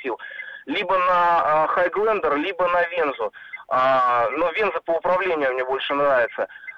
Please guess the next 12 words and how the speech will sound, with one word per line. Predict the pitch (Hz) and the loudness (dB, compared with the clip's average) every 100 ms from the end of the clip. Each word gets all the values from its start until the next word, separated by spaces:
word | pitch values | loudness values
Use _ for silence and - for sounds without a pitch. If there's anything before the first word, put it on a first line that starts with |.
| - | -6
вот, | 127 160 160 - - | -2 0 0 -2 -4
но | 156 208 - - | 0 0 -2 -2
формат, | 190 202 214 - | 2 2 0 0
понимаете, | 165 196 196 - - - - - - | 0 2 0 -4 -10 -16 -20 -20 -14
я | 139 202 180 | -2 2 2
в | - | 0
Volkswagen | 180 - 214 175 180 | -6 0 0 0 2
Audi | 202 175 165 | 2 2 -2
Group | 165 226 - | -4 -2 0
хочу | 156 - | -2 -2
сказать, | 196 170 139 | -2 -2 -2
ребята, | 151 151 196 190 131 | -4 0 0 2 2